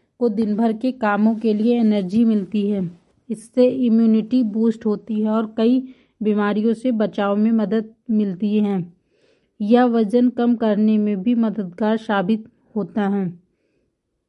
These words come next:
रोज सुबह नाश्ते में संतरे का जूस पीने से शरीर की रोग प्रतिरोधक क्षमता यानी immunity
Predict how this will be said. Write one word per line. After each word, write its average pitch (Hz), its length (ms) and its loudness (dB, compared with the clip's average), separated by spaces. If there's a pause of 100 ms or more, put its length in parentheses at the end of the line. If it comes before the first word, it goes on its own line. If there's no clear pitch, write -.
(840)
रोज 233 380 4
सुबह 247 340 -2
नाश्ते 214 440 -4
में 226 140 0
संतरे 226 440 -2
का 240 120 -4
जूस 220 540 -2
पीने 214 500 0
से 220 180 -4
शरीर 220 560 0 (520)
की 247 80 4
रोग 233 340 4
प्रतिरोधक 214 640 0
क्षमता 220 600 -2
यानी 214 480 2 (460)
immunity 220 760 4